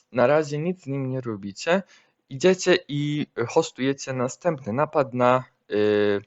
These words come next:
kasyno. Z-, zakończyliście taki napad, zarobiliście milion sześćset,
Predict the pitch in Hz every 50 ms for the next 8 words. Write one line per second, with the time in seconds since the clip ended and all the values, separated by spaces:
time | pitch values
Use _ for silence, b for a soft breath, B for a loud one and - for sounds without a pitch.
0 | _ _ _ - - 127 127 - - - - 135 113 101 95 - - - _ _
1 | _ _ _ _ _ _ _ _ _ _ _ _ _ _ B B B B B -
2 | - - - 135 160 160 - - - - 196 180 175 - 123 123 139 147 - -
3 | 143 139 - 139 135 - - 139 135 131 131 - 139 131 120 113 110 - 131 131
4 | 135 127 123 123 123 123 123 - - - 110 113 123 127 131 123 123 117 104 104
5 | 110 113 - - 147 143 143 - - 127 123 -